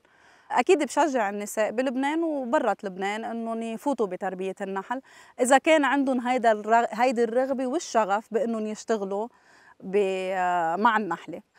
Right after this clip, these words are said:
في كتير ناس بدك تعلميها بس بدك تضلك شوي متابعتيها لحتى تكفي، إذا ما كان هي اللي عندها الرغبة إنه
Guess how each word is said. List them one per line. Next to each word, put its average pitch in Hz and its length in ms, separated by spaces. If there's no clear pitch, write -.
في 277 140
كتير 330 280
ناس 302 280
بدك 220 240
تعلميها 240 540
بس 220 200
بدك 208 180
تضلك 240 440
شوي 226 320
متابعتيها 208 680
لحتى 190 380
تكفي، - 500
إذا 208 160
ما 226 120
كان 262 220
هي 269 200
اللي 233 140
عندها 233 320
الرغبة 254 460
إنه 240 480